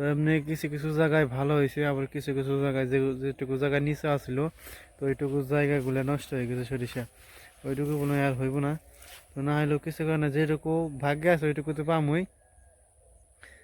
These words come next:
আর যেটুকু না আছে ওইটুকু তো চেষ্টা করলেও পাওয়া যাবে না। এই যে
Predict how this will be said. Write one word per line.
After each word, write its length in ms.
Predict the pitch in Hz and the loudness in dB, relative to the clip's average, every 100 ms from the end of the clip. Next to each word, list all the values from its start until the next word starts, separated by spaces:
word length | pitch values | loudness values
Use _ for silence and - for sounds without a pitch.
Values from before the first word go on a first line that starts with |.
| _ 147 | _ -2
আর 60 | 147 | 0
যেটুকু 280 | 147 147 160 | 0 -2 0
না 60 | 160 156 | 2 2
আছে 100 | 147 | 2
ওইটুকু 220 | 139 139 143 | -2 -4 -6
তো 60 | 139 | -4
চেষ্টা 240 | 156 - 151 | -6 -2 -2
করলেও 220 | 143 135 131 | 0 0 2
পাওয়া 140 | 135 131 | 2 0
যাবে 180 | 123 117 113 | -2 -4 -6
না। 60 | 113 - _ - - - - - - _ _ - - - - - - - 170 180 185 208 208 208 - - _ - _ - - - - - _ - - - - 139 | -8 -18 _ -20 -20 -20 -20 -20 -20 _ _ -20 -20 -20 -20 -20 -20 -20 -20 -20 -20 -20 -20 -20 -20 -20 _ -20 _ -20 -20 -20 -20 -20 _ -20 -20 -20 -12 -10
এই 60 | |
যে 100 | 131 | 0